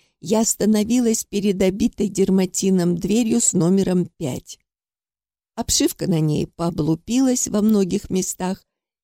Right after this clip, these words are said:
из-под нее торчали клочки ваты. Кнопки звонка не было. Я достала из сумочки ключи и постучала по замочной скважине. Мне никто не открыл. С досады я пнула дверь ногой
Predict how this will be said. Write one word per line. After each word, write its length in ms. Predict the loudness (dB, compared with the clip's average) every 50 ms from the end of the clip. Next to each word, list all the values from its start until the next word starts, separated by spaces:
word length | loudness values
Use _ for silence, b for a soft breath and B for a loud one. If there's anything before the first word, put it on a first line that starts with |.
| _ _
из-под 360 | -8 -8 -6 -4 -4 -2 0
нее 260 | 2 4 4 4 2
торчали 560 | 0 -2 -4 -6 -6 -6 -4 -2 -2 -2 -2
клочки 580 | -4 -4 -6 -6 -4 -2 -2 -4 -2 -2 -2 -2
ваты. 560 | -2 -2 -2 -4 -4 -4 -6 -10 -14 -14 -14 _ _ _ _ _ _ _ _ _ _
Кнопки 440 | 0 2 2 2 2 0 -2 -4 -4
звонка 640 | -2 -2 0 0 0 0 -2 -2 -4 -4 -4 -4 -6 _ _ _ _ _
не 280 | -2 0 2 2 2 0
было. 400 | 0 -2 -6 -6 -8 -8 -10 -12 _ _ _ _ _ _ _ _ _ _ _ _ _ _ _ _ _ _
Я 180 | -4 -2 0 2
достала 440 | 2 2 2 2 2 0 2 2 2
из 120 | 2 0
сумочки 480 | 0 2 2 2 2 2 0 0 -4 -4
ключи 540 | -2 -2 -2 -2 0 0 2 2 2 0 0 b b b _ _
и 80 | -10 -4
постучала 720 | -2 0 -2 0 0 -2 -2 0 0 0 2 2 2 0
по 140 | 0 -2 -2
замочной 580 | 0 2 2 2 2 2 0 0 0 0 0
скважине. 800 | -2 -4 -6 -6 -6 -6 -6 -6 -6 -8 -6 -6 -8 -8 -10 -14 _ _ _ _ _ _ _
Мне 180 | 0 2 2 4
никто 320 | 2 2 0 0 0 2
не 160 | 4 4 2
открыл. 580 | 2 0 -4 -8 -6 -2 0 0 0 0 -2 -6 _ _ _ _ _ _ _ _ _ _
С 120 | -14 -6 -2
досады 420 | 0 0 2 2 2 2 2 2
я 200 | 2 2 0 0
пнула 400 | -2 0 0 2 2 4 2 2
дверь 280 | 0 0 0 0 0 2
ногой 480 | 0 0 2 2 4 4 4 2 0